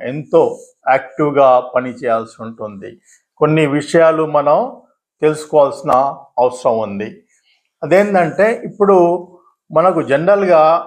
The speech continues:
మనకు ఫీడ్‌బ్యాక్ ఏముంటుందంటే, లైఫ్ ఇన్సూరెన్స్ ఏజెంట్స్కు ఎండిఆర్టీ, ఎండిఆర్టీ, ఎండిఆర్టీ, ఇదే దీని గురించే మాట్లాడుతూ ఉంటారు. ఎండిఆర్టీ కాకుండా ఇంకా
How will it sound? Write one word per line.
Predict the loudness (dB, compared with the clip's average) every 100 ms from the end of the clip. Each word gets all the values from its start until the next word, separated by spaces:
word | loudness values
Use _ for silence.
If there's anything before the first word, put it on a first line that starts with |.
| -14 _ _ -8
మనకు | -2 -2 -2 -4 -4 -6 -12 _
ఫీడ్‌బ్యాక్ | -2 -2 0 2 2 2 -2
ఏముంటుందంటే, | -2 -4 -6 -4 -4 -4 -2
లైఫ్ | -2 -2 -12
ఇన్సూరెన్స్ | -10 -6 -6 -4 -8
ఏజెంట్స్కు | -6 -6 -8 -8 -8 -8 _ _ _ _ -2
ఎండిఆర్టీ, | 2 4 4 4 2 -2 -2 -2
ఎండిఆర్టీ, | -4 -2 0 -2 -8 -8 -8
ఎండిఆర్టీ, | -8 0 0 0 -12 -20 _ _ _ _ _ 0
ఇదే | 2 2 0
దీని | -4 -4
గురించే | -4 -4 -2 0 0
మాట్లాడుతూ | 0 0 0 0 -4
ఉంటారు. | -4 -10 -12 _ _ _ _ _ -2
ఎండిఆర్టీ | 0 4 4 4 0 0 0
కాకుండా | 0 -4 -4 -2 -2 -4 -14 _ _ _ _ _ -10
ఇంకా | -2 2